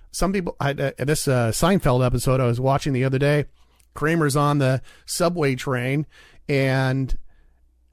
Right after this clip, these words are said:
he hears two guys in the next booth over sitting there talking about this horse that's going to break its maiden, as they call it, and it's going to, uh, it's go-,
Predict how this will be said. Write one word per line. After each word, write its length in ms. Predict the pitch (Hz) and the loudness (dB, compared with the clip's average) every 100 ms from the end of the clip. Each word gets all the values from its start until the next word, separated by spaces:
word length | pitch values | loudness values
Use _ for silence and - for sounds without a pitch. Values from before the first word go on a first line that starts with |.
| _ | _
he 280 | - 123 160 | -4 2 2
hears 380 | 151 190 226 - | 4 2 2 0
two 180 | - 170 | 0 2
guys 480 | 135 131 135 131 - | 2 2 0 -2 -4
in 140 | 147 139 | -2 0
the 80 | |
next 500 | 131 139 - - - | 0 -2 -2 -8 -4
booth 260 | 131 139 131 | 0 0 2
over 640 | 151 196 170 127 110 127 - | 2 2 2 2 2 -2 -4
sitting 380 | - 143 131 127 | -4 0 0 0
there 200 | 120 117 | -2 -2
talking 420 | - 170 - 127 | -2 -4 -2 -2
about 360 | 123 120 127 | -2 -2 -4
this 140 | 131 123 | -6 -6
horse 460 | - 247 113 - - - - - | -4 -4 -4 -8 -10 -20 -20 -8
that's 180 | - - | -6 -4
going 400 | - 143 147 143 | -2 0 0 0
to 340 | - 127 127 | 0 2 0
break 380 | 123 120 175 - | -2 -2 -2 -2
its 160 | 160 - | -6 -2
maiden, 540 | 135 147 139 117 110 | -2 0 -2 -4 -6
as 160 | 117 117 | -8 -6
they 120 | 120 | -8
call 300 | - 127 123 | -2 0 0
it, 140 | 123 - - - | -2 -6 -20 -10
and 360 | 131 135 127 131 | -2 2 2 2
it's 160 | 127 - | 0 0
going 340 | 139 131 131 | 2 2 0
to, 340 | - 131 123 | 0 2 2
uh, 280 | 123 120 117 - | 2 2 0 -4
it's 160 | 131 | -8
go-, 160 | - 135 | -2 -2